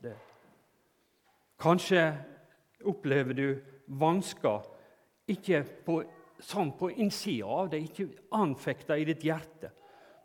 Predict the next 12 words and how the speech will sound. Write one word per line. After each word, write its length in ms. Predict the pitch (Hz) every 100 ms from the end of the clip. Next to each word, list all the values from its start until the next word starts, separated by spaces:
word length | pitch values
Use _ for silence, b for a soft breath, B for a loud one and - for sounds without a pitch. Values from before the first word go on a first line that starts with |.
| 120
men 160 | 139 139
kanskje 480 | 175 180 - 185 185 180
er 80 | 160
det 80 |
noe 280 | 165 180 175 208
rundt 340 | 147 104 - 135
deg 120 | 117
som 200 | 147 135
gjør 300 | 160 165 123
at 1200 | 107 - - - _ _ _ _ _ _ - 120
du 80 | 151
syns, 420 | - 180 120 -